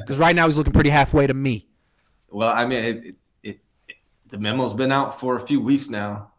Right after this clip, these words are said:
Speaker 2: How you beat the forty-niners is deep in the passing game, and that hasn't changed.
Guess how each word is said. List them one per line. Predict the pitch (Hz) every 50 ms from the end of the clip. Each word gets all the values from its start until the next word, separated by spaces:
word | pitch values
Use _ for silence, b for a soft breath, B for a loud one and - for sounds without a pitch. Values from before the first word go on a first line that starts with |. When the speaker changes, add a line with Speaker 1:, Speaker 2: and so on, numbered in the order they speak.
| _ _
Speaker 2:
How | - - 101 101
you | 107 110
beat | 107 117 113
the | 117
forty-niners | - - 123 120 120 120 117 120 120 117 117 117 117 -
is | - 98 101 95 101
deep | - - 104 110 107 - 117
in |
the | 120 110
passing | 113 117 107 101 101 - 92 95
game, | 90 90 90 90 90 87 _ _ 82
and | 95 92
that | 92 95 98
hasn't | 107 110 110 110 104
changed. | 104 - 110 101 95 92 90 - - -